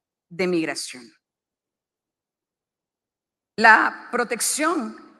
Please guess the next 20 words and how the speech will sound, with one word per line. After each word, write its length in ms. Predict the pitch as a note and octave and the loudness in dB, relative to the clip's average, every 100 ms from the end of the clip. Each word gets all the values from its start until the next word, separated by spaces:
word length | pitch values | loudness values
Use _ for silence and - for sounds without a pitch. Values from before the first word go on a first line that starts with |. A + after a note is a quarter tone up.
| - _ | -20 _
de 120 | F3 G#3 | 2 4
la 120 | G3 | 4
libertad 420 | G3 F3+ F#3 B3 | 4 -2 2 2
de 60 | B3+ | 2
expresión, 760 | - E3+ - - G#3 A#3+ A3+ | -2 -6 -4 0 0 0 0
la 100 | F3 | 0
igualdad 440 | E3 D3+ D#3 G3+ G#3+ | 0 -2 4 4 4
ante 240 | F#3 D3 | 0 -4
la 120 | C#3+ | -4
ley 640 | D#3 G3 G#3+ G#3 - - - | -2 -2 -2 -8 -20 -20 -6
y 100 | A3 | 0
la 120 | G#3 | 0
seguridad 500 | G#3+ G#3 G3+ G#3+ C4 | 0 -4 -2 0 0
personal 460 | A3 - E3+ F#3+ G3 | 0 -4 2 2 0
permiten 520 | A3+ C4+ D4 A#3 F#3 | -4 -4 -4 -4 -2
a 60 | E3+ | 0
la 100 | E3 | -2
ciudadanía 640 | - F#3+ E3+ D#3 F3+ G#3+ | -4 -2 0 0 -2 -4
buscar 460 | G3+ G3 - G3 G3 | -4 -6 2 2 2
educación, 960 | F3+ D3 - - G3 G#3 A3 A3 - | -4 -6 -10 -10 -4 -4 -4 -10 -18